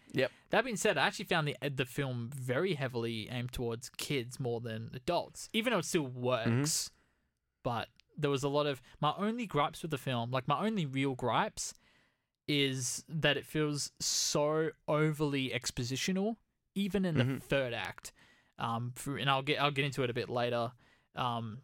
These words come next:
Speaker 2: just how over the top they hit you with it. But the fact that this is ult-, at the end of the day a kids' film,
Speaker 1: Mm-hmm.
Speaker 2: and this is something that me and my sister talked about 'cause my sister picked up on this. This was the only gripe she had with it too.
Speaker 1: Mm-hmm.
Speaker 2: We felt the dialogue was very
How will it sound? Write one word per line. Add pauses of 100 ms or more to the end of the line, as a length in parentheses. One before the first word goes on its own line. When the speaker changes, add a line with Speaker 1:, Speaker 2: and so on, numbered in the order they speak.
Speaker 2:
just
how
over
the
top
they
hit
you
with
it.
But
the
fact
that
this
is
ult-,
at
the
end
of
the
day
a
kids'
film, (120)
Speaker 1:
Mm-hmm. (340)
Speaker 2:
and
this
is
something
that
me
and
my
sister
talked
about
'cause
my
sister
picked
up
on
this.
This
was
the
only
gripe
she
had
with
it
too. (160)
Speaker 1:
Mm-hmm. (200)
Speaker 2:
We
felt
the
dialogue
was
very